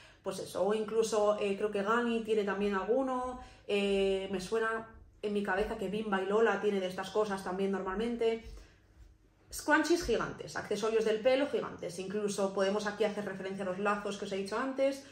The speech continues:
o lo de las flores y demás. Pues esto sería todo en cuanto a las macro tendencias y sus derivados, digamos. Ahora vamos a hablar de las micro tendencias. Una micro tendencia, como ya os he dicho, es una tendencia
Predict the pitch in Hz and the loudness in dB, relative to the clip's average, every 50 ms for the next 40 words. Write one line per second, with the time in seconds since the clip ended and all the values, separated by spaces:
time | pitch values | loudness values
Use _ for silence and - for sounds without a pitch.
0 | - - - - - - 202 196 190 180 175 175 170 170 - - - 247 254 254 | -20 -20 -20 -12 -2 2 2 4 4 6 4 4 2 0 -6 -2 0 4 4 4
1 | 254 254 240 233 - 190 151 135 - - - - - - 294 294 359 370 339 - | 6 4 2 0 -2 -6 -6 -8 -10 -12 -14 -8 -2 0 2 2 2 2 2 2
2 | 381 - 339 320 330 359 403 403 403 403 - - - - - - - 320 330 320 | 0 2 2 4 4 4 4 4 2 0 -2 -8 -14 -18 -6 2 4 4 4 6
3 | 370 202 214 214 - 220 214 214 208 220 214 202 202 202 190 180 180 180 196 196 | 6 4 4 4 4 2 2 4 4 2 2 2 2 2 4 4 2 2 0 -2
4 | 190 202 196 180 185 190 196 202 254 302 320 320 349 359 415 440 440 427 - - | 0 0 -2 -2 -2 0 0 0 0 0 0 0 2 2 2 2 0 -2 -6 -6
5 | - 220 226 214 208 208 220 214 202 - 190 185 180 180 170 160 - - - - | -4 -4 -2 -2 -2 0 -2 -2 0 0 0 0 0 0 0 -2 -2 -6 -6 -4
6 | 196 185 185 160 - - - - - - - - - - - - _ _ _ _ | -4 -2 -2 -4 -6 -8 -14 -16 -18 -20 -20 -20 -20 -20 -20 -20 _ _ _ _
7 | _ - 247 262 302 320 349 339 339 320 320 311 285 269 269 277 294 320 320 311 | _ 8 10 12 12 10 10 8 8 6 6 4 4 2 4 6 6 6 6 6
8 | 240 247 262 285 311 320 - - - 214 220 240 240 226 208 202 196 185 165 165 | 4 4 6 6 4 2 0 -4 -6 -2 0 0 0 2 0 0 0 0 -2 -2
9 | 165 156 156 - - - - - - - - 285 330 339 330 320 269 269 277 240 | -4 -8 -8 -10 -10 -12 -12 -12 -12 -4 0 4 4 6 6 4 4 2 2 2
10 | 262 262 277 302 285 294 - 220 214 208 196 214 226 226 240 240 240 254 - - | 2 0 0 0 0 0 0 0 0 0 2 2 2 2 2 0 -2 -2 -4 0
11 | - 311 330 392 - - - 208 202 208 208 202 214 214 214 226 262 262 - - | 2 2 2 0 -2 -4 -4 -2 0 0 0 0 0 0 0 0 -2 -2 -4 -2
12 | 302 302 | -4 -4